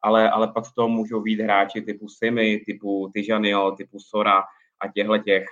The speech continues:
jo. Samozřejmě bavíme se o tom, že, že, eh, zahraniční hráč by měl být, eh, o dost lepší než, než místní,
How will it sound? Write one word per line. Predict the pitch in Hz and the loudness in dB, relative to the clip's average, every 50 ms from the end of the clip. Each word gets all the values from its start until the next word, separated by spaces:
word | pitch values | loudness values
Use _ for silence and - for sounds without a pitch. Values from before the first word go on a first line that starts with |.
| - _ - | -14 _ -6
jo. | 82 76 85 - - | -4 -2 -4 -4 -4
Samozřejmě | - 104 107 107 104 113 113 110 | -6 -4 -4 -2 0 0 0 0
bavíme | 104 101 107 110 107 104 | 0 0 0 0 0 0
se | 104 - | -2 -4
o | 104 101 | -6 -4
tom, | 101 - 110 107 107 | -2 -2 0 0 0
že, | 107 113 110 104 101 - _ _ _ _ _ _ _ | 2 2 2 0 0 -4 _ _ _ _ _ _ _
že, | - 98 98 107 104 | -18 -10 -4 0 2
eh, | 101 104 104 107 - - 104 101 101 98 98 101 98 98 95 | 2 2 2 2 0 0 2 2 2 2 2 0 0 -2 -2
zahraniční | 101 104 101 110 110 110 107 - - 107 107 | -4 -4 -2 0 0 -2 -2 -2 -4 -4 -4
hráč | 104 101 101 101 101 | -2 -2 -4 -4 -4
by | 107 104 | -6 -4
měl | 104 104 101 98 | -4 -2 -2 -2
být, | 98 107 107 104 101 104 - _ _ _ _ _ _ _ _ _ _ _ - - | 0 0 -2 -2 -2 -6 -12 _ _ _ _ _ _ _ _ _ _ _ -6 -4
eh, | 104 98 95 - - | -2 -2 0 2 4
o | 127 | 4
dost | 123 131 127 127 - | 4 4 2 0 2
lepší | 110 101 - - - 104 107 | 0 0 0 -2 -8 -4 -2
než, | 107 101 98 - - - | -2 -2 -2 -4 -10 -8
než | 104 104 101 101 - | -6 -6 -6 -6 -6
místní, | 101 98 95 98 98 - 107 104 104 110 113 123 | -6 -6 -6 -8 -10 -8 -6 -4 -4 -4 -6 -6